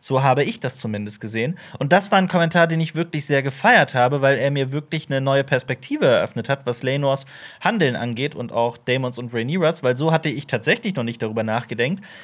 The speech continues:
äh, nachgedenkt, nachgedenkt, <laughs> nachgedacht,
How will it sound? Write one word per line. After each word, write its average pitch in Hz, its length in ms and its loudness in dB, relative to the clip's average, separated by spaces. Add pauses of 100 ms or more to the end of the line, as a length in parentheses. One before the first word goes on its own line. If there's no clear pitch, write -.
(140)
äh, 135 80 -2
nachgedenkt, 127 680 0
nachgedenkt, 440 600 2
<laughs> 165 180 0
nachgedacht, 156 540 4